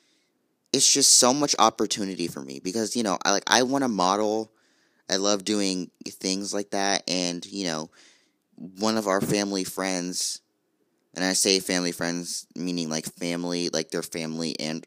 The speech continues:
friends, um, like, they work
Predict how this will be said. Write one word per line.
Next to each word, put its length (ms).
friends, 480
um, 480
like, 240
they 340
work 560